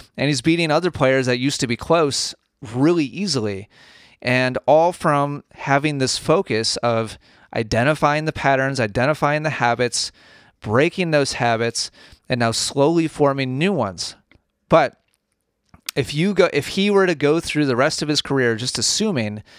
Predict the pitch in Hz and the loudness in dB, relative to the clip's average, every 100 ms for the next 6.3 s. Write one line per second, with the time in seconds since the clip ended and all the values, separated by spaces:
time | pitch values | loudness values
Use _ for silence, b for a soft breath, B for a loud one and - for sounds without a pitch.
0 | B B - 117 131 165 165 156 143 143 | B B -2 2 4 4 2 0 0 2
1 | 151 147 135 135 127 - 151 123 113 110 | 2 2 0 -2 -2 0 0 2 0 -2
2 | 131 113 - - b b b b b _ | -2 -2 -4 -12 b b b b b _
3 | - 143 175 160 143 156 151 123 120 110 | 2 4 4 2 0 2 0 0 0 0
4 | 110 101 b b b b _ _ _ 113 | -4 -10 b b b b _ _ _ -4
5 | 107 107 104 104 104 - - 143 - 139 | -2 0 0 -2 -6 -8 -2 -2 0 -2
6 | 139 127 | 0 -4